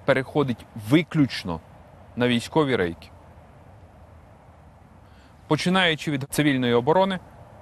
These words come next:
і закінчуючи тим, що військове командування отримує всю повноту влади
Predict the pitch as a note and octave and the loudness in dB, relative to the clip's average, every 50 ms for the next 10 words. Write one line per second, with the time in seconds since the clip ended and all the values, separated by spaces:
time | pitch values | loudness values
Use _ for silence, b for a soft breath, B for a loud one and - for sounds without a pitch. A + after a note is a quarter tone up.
0 | - - - - - - - - - - - - - - - - - - - - | -20 -20 -20 -20 -20 -20 -20 -20 -20 -20 -20 -20 -20 -20 -20 -20 -20 -20 -10 -2
1 | - D3+ D3+ E3+ - - G3 E3+ - - D#3+ D3+ C#3+ - E3 D3 - G#3 G3+ F#3+ | 0 2 2 2 0 0 -2 0 0 0 0 0 0 -2 -6 -2 -2 -2 -2 0
2 | - - D3 C3 D#3+ F3 E3 - - - E3+ C#3+ B2+ B2+ - - D3 D3 E3 F3 | 0 0 0 2 2 0 0 0 2 2 2 2 2 -2 -2 -2 0 2 2 0
3 | F3+ F#3 F3 F3+ F3 F3 F3 F3 F3 F3 E3+ - - - - - - - - - | 0 -2 -2 -2 -2 -2 -2 -2 -4 -6 -8 -10 -20 -20 -20 -20 -20 -20 -6 -2
4 | - B2 - - E3+ F3+ F3 E3+ D#3+ D3+ C#3+ - - - - - G#3+ G#3+ E3+ - | -2 -2 0 2 2 2 2 2 2 2 2 0 0 -4 4 6 6 6 8 8
5 | F#3 E3+ D3+ D3 C#3+ B2+ - D3 C3+ B2+ B2 C#3 D#3 E3 E3+ E3+ F3+ | 6 6 6 4 0 2 2 2 2 2 4 4 4 4 4 0 -10